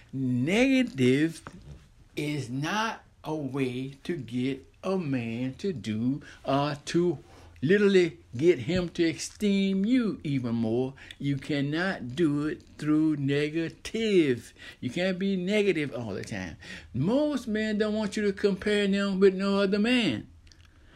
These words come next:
They don't want to hear what somebody else did. They don't want to know what somebody else did. They just want to be them.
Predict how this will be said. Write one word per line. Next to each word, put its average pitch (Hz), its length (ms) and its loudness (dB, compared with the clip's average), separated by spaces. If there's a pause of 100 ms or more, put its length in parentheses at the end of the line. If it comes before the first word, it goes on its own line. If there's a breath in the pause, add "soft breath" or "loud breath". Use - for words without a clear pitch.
(280 loud breath)
They 160 160 4
don't 220 160 0
want 226 180 0
to 220 80 2
hear 226 220 0
what 170 180 -2
somebody 143 560 -2
else 113 220 -2
did. 104 340 -2
They 127 140 2
don't 180 180 0
want 220 220 0
to 220 60 0
know 233 260 4
what 147 220 -4
somebody 120 540 0
else 110 160 -2
did. 98 340 -2 (340 loud breath)
They 208 480 2
just 202 500 0
want 180 380 -2
to 151 180 0
be 170 520 0
them. 107 500 0